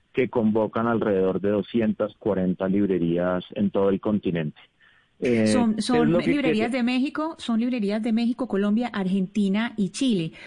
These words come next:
Speaker 2: Ustedes
Speaker 1: Y
Speaker 2: lo que
Speaker 1: Chile, sí.
Speaker 2: quieren es, sí, y ustedes lo que buscan es, eh, incidir en, en políticas públicas, pero, pero ¿cómo lo harían? ¿Cómo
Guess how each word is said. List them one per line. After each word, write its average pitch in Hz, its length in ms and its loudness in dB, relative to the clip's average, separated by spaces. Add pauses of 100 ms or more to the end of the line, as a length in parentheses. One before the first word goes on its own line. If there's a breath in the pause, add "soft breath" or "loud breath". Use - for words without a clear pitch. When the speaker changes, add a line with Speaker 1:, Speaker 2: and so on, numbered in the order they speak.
(140 loud breath)
Speaker 2:
Ustedes 214 420 0
Speaker 1:
Y - 20 0
Speaker 2:
lo 262 60 0
que - 60 0
Speaker 1:
Chile, 220 120 0
sí. - 40 -12
Speaker 2:
quieren 196 260 0
es, 247 400 -2
sí, - 320 -2
y 208 80 2
ustedes 202 260 -2
lo 226 120 -2
que 202 140 -2
buscan 170 420 0
es, 214 240 0
eh, 214 180 -2
incidir 190 460 0
en, 202 100 0
en 185 300 0
políticas 185 500 -4
públicas, 185 480 -2
pero, 160 220 -2
pero 160 220 -2
¿cómo 208 380 0
lo 208 120 2
harían? 170 400 0
¿Cómo 208 420 0